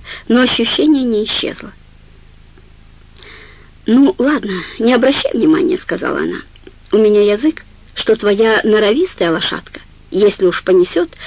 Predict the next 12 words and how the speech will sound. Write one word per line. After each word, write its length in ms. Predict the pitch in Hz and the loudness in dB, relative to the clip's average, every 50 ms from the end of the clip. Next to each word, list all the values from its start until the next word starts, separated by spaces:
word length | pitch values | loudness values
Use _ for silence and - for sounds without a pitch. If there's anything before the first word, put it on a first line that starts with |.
| - - - - | -18 -18 -4 2
то 80 | - | 4
не 160 | 359 359 339 330 | 6 6 6 6
остановится, 680 | 320 - - 320 330 359 - - - 339 - - 180 | 4 2 4 4 4 4 4 2 0 -2 -2 -2 -4
пока 260 | - 175 170 - 190 | -2 -2 -4 -2 -2
не 120 | 202 202 151 | 0 0 0
устанет. 460 | - - - - - 90 - - - - - - - - - - - | -2 -4 -8 -8 -8 -8 -8 -10 -14 -18 -20 -20 -20 -20 -20 -10 -6
Ты 80 | - 226 | -2 0
ведь 180 | 214 214 214 226 | 0 0 -2 -4
знаешь. 460 | 240 247 240 202 - - - - - - - - - - - - - - - - - | -6 -6 -8 -8 -8 -8 -10 -10 -10 -14 -20 -20 -20 -20 -20 -20 -20 -20 -20 -14 -6
Возьми 420 | - 247 294 311 294 320 370 440 403 | 0 2 4 4 6 6 4 4 2
пятнадцать, 600 | - 294 285 - 285 269 277 - - 156 - - | 0 0 0 0 0 -2 -2 -2 -6 -6 -6 -4
Ларри. 300 | 170 170 165 151 190 | -4 -4 -4 -6 -8